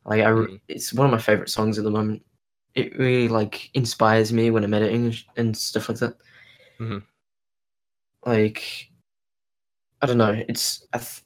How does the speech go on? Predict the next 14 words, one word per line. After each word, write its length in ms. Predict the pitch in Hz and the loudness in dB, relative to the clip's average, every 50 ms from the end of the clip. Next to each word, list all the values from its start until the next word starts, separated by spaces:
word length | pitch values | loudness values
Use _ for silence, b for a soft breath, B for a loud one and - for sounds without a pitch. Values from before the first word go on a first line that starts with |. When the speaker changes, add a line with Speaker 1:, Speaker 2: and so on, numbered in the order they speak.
| _ _ | _ _
Speaker 1:
the 80 | - 123 | -4 -2
song 560 | 120 - - 127 135 156 170 170 160 151 - | -2 0 2 4 4 6 6 4 2 0 0
is 160 | - 120 110 | 0 0 2
about, 240 | 110 113 113 104 110 | 4 4 4 4 4
like, 180 | 110 107 104 - | 2 2 0 -2
him 220 | - - 120 113 | -2 0 0 0
striving, 580 | 113 - - 117 107 107 104 113 113 120 120 - - | 0 2 2 4 4 4 4 2 0 -2 -4 -8 -10
so 180 | - - 107 104 | -8 -4 -4 -4
I 60 | 107 | -4
think 320 | 110 - 131 131 - - | -4 -4 -6 -6 -8 -4
that's 400 | - 117 113 117 - - - - _ - | -2 -2 -2 -2 -4 -8 -10 -12 _ -6
more 480 | 120 117 107 107 107 107 104 107 110 - - | -4 -2 -2 -2 -2 -4 -4 -6 -8 -6 0
it. 100 | - 117 | 2 2
Speaker 2:
Yeah. 200 | 110 92 92 | 2 2 -2